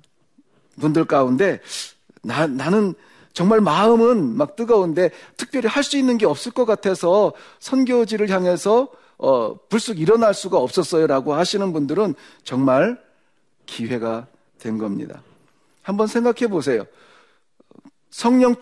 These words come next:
오순절의 성령 충만을 체험한 베드로가 그 이후에, 어, 성령께서 말하게 하신 그 말을 하기 위해서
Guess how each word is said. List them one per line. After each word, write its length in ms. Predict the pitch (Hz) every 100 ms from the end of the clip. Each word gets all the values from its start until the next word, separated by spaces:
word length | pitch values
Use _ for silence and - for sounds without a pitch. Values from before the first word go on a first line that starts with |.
| -
오순절의 500 | 175 208 247 233 220
성령 360 | 254 254 247
충만을 540 | 233 - 240 214 214 220
체험한 460 | - 240 208 208
베드로가 720 | 208 147 170 165 156 190 208 226 - - - _
그 200 | - 208
이후에, 600 | 220 175 170 196 190 95 - _ _ _
어, 140 | - -
성령께서 640 | - 254 254 240 190 196
말하게 380 | 165 160 170 165
하신 240 | 160 160 147
그 80 |
말을 340 | 165 151 143 147
하기 300 | 202 196 190
위해서 360 | 156 143 175